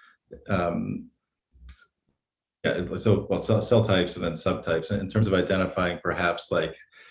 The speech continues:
like, antigen-specific T cells, things like that, that, that, uh, um, you can also do with single cell assays, require slightly different assays. Uh, ten X, uh, I know ten X is a sponsor, uh,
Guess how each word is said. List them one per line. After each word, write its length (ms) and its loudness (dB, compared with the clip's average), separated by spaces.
like, 120 0
antigen-specific 1000 2
T 160 2
cells, 340 2
things 220 0
like 180 0
that, 260 2
that, 260 -2
that, 300 2
uh, 280 -2
um, 380 -4
you 120 -2
can 220 4
also 300 2
do 220 0
with 120 0
single 260 -2
cell 220 0
assays, 440 -2
require 280 -2
slightly 300 -4
different 440 -2
assays. 720 0
Uh, 260 0
ten 200 2
X, 380 -2
uh, 120 -4
I 40 -4
know 120 -4
ten 180 -6
X 180 -10
is 100 -10
a 60 -10
sponsor, 420 -4
uh, 160 -4